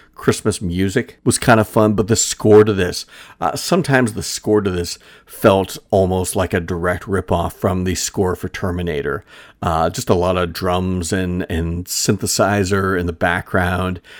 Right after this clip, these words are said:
It just felt very much like the score to Terminator and the, that theme song to Terminator, and it felt kinda like it was ripping off that as well. But ultimately, the score aside,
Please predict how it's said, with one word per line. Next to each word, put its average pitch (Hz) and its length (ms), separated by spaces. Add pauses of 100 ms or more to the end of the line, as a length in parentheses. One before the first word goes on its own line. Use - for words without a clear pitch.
(200)
It - 100
just - 260
felt 110 220
very 101 280
much 90 360
like 92 340
the 92 200
score 90 640 (360)
to 120 100
Terminator 85 920
and 92 320
the, 92 120
that 85 340
theme 92 300
song 85 420
to 90 100
Terminator, 85 600
and 101 100
it 110 160
felt 95 300 (340)
kinda 113 260
like 110 200
it 110 60
was 95 120
ripping 92 340
off 87 280
that 90 340
as - 160
well. 82 400 (400)
But 120 300 (180)
ultimately, 104 960
the 113 160
score 143 560
aside, 76 720